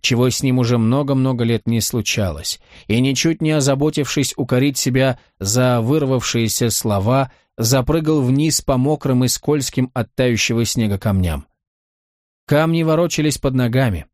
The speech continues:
Ханамер оступался и падал, но поднимался и упорно продолжал путь,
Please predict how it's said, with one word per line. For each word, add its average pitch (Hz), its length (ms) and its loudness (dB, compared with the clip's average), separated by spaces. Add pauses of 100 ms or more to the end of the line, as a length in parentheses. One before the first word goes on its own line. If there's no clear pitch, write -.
(260)
Ханамер 120 500 2 (220)
оступался 127 680 -2
и 123 60 2
падал, 113 520 -2 (200)
но 110 160 0
поднимался 127 680 0
и 143 160 -2
упорно 139 540 0
продолжал 127 600 0
путь, 131 360 -2